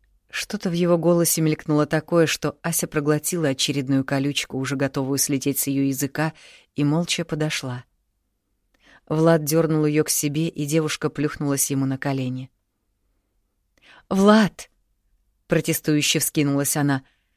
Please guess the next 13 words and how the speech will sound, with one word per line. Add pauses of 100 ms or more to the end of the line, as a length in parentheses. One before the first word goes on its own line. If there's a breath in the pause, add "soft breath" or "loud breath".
(420)
«Ты
что? (560 soft breath)
Отпусти,
мне
неудобно!» (1900)
«Посиди
минутку», — (1120)
неожиданно
мягко
попросил
Морозов, (460 soft breath)
обнял
её